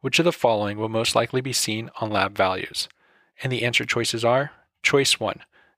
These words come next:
elevated liver enzymes. Choice two, elevated thyroid stimulating hormone. Choice three,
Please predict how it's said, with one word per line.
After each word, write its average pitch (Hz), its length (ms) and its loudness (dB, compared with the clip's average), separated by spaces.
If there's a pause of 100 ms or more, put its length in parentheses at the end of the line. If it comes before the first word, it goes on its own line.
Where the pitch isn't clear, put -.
(120)
elevated 143 480 2
liver 110 240 2
enzymes. 95 640 -4 (480)
Choice 139 340 0
two, - 240 0 (400)
elevated 147 560 2
thyroid 117 320 4
stimulating 107 520 -4
hormone. 98 460 -4 (540)
Choice 135 320 2
three, - 360 -2